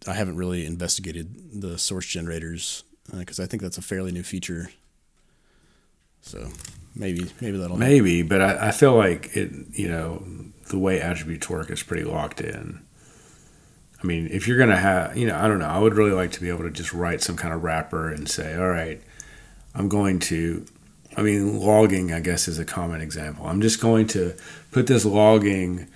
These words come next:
Speaker 2: uh, attribute on my class, and then that will give me the ability to inter-, to intercept calls to all the methods."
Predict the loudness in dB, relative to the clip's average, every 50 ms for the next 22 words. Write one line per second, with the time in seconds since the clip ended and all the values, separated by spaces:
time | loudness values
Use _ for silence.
0 | -20 -20 -20 -20 -20 -20 -20 -16 -8 -4 -2 -2 -2 -2 0 0 0 0 0 -2
1 | 0 0 0 0 -2 -2 -2 -2 -2 0 0 0 0 -2 -2 -2 0 0 0 0
2 | 0 -2 -4 -4 -6 -6 -6 -6 -6 -6 -4 -4 -4 -4 -4 -4 -2 0 0 2
3 | 2 2 2 0 0 2 4 6 6 6 6 6 6 6 6 6 4 4 2 2
4 | 0 0 2 0 0 0 0 -2 -2 -4 -4 -4 -4 -4 -4 -2 0 0 2 2
5 | 0 -2 -4 -4 -6 -6 -4 -4 -2 -2 0 2 2 2 2 0 -2 -4 -6 -8
6 | -6 -4 -4 -4 -4 -4 -4 -4 -6 -6 -6 -4 -4 -4 -4 -6 -8 -8 -10 -10
7 | -12 -14 -14 -14 -16 -16 -16